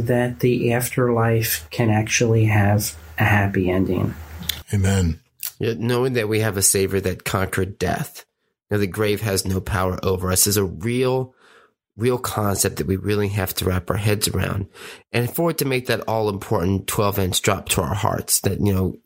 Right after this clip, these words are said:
Speaker 3: God has conquered the grave. And I think when we talk about death, you know, we could talk about, you know, we could throw out the three forms. The physical death, it's not what we're discussing here, right?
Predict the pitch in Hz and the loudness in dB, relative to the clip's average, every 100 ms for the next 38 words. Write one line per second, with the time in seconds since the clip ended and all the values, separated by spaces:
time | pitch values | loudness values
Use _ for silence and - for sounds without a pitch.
0 | 98 104 107 104 107 107 95 - 104 95 | -8 -2 0 -2 -2 -2 0 0 0 0
1 | 95 - 78 101 95 - - - - - | -2 -2 0 0 0 -2 -6 -10 -10 -8
2 | - - 110 110 139 156 - 123 110 107 | -10 -4 -2 0 0 -2 -2 0 0 0
3 | 107 98 95 98 98 - 95 101 95 - | -2 0 -2 0 -2 -2 0 2 0 -2
4 | 101 98 104 107 123 113 113 98 95 95 | -2 0 0 0 0 0 0 0 0 -2
5 | - - 95 92 98 - - - 104 107 | -2 0 0 2 -2 -6 -20 -6 -2 -2
6 | - 107 98 85 76 90 - 101 92 - | 0 0 0 -2 -4 -4 2 2 2 0
7 | 87 95 110 127 117 123 113 110 104 - | 2 2 2 2 2 0 0 0 0 -4
8 | _ _ _ _ - 131 113 98 95 - | _ _ _ _ -4 0 2 2 0 2
9 | - - - - 107 - - - 101 98 | 2 4 2 2 0 0 -2 -2 0 0
10 | 92 | -2